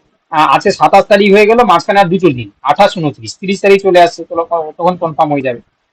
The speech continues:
তো এখন আপাতত তোমরা সাবজেক্টটা পড়ো, যখন তোমরা দেখলে যে পিটি চলে আসে, তখন পিটিটাও তোমাকে পড়তে হবে। কি বলা বুঝতে পারলে? দেখো, অনেকেই তোমরা ক্লাস করছো,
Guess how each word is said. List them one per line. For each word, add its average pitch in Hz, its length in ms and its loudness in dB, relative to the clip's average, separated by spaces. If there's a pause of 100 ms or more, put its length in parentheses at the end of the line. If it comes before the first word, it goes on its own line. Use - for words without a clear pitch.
(120)
তো 185 60 -2
এখন 175 260 2
আপাতত 185 360 2
তোমরা 208 220 0
সাবজেক্টটা 190 500 0
পড়ো, 220 240 4 (440)
যখন 156 320 -2
তোমরা 202 220 2
দেখলে 175 300 2
যে 202 120 2
পিটি 208 260 -10
চলে 214 220 2
আসে, 233 180 2
তখন 185 220 0
পিটিটাও 156 420 0
তোমাকে 160 260 -8
পড়তে 127 280 -12
হবে। 98 220 -20 (440)
কি 156 60 -8
বলা 160 180 2
বুঝতে 175 280 -2
পারলে? 104 220 0
দেখো, 156 200 0
অনেকেই 196 360 0
তোমরা 214 180 2
ক্লাস 170 360 0
করছো, 214 260 0